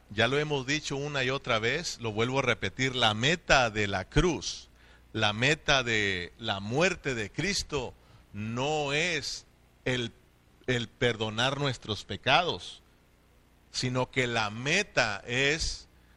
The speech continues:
la edificación de su iglesia. La meta es producir muchos hijos gloriosos.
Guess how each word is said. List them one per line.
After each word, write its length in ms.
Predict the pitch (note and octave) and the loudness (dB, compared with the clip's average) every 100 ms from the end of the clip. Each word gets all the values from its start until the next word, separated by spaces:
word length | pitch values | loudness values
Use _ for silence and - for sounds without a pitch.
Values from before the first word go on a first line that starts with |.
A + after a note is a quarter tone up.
| - - | -20 0
la 320 | B2 C3 C3 | 6 6 6
edificación 1300 | B2 A#2+ A#2 A2 A#2+ A2 A2 G2+ - C3+ D3 D3+ B2 | 4 0 -2 -2 -4 -2 -2 -2 -4 -2 -2 -4 -4
de 140 | G#2+ | -4
su 140 | - G2+ | -4 -8
iglesia. 680 | F#2+ A#2 C#3 - - D#2+ - - - - | -4 0 0 -2 -8 -12 -14 -20 -20 -10
La 260 | A2+ A2+ G#2+ | -2 0 0
meta 640 | G#2+ C3+ D#3+ - C#3 B2+ | -4 -2 -2 0 0 2
es 260 | C#3+ E3 - | 0 -4 -8
producir 800 | - C#3 C3 A#2 G#2+ - E3+ | -6 -4 -2 -4 -4 -2 -2
muchos 560 | D3 C#3+ D#3 C3+ A#2 - | -4 -10 -10 -10 -10 -8
hijos 560 | F3 D#3 - - - - - _ | -8 -8 -12 -16 -16 -16 -20 _
gloriosos. 880 | A#2+ A2 A2+ D3+ F#3+ - - - | -2 0 4 4 2 -2 -8 -14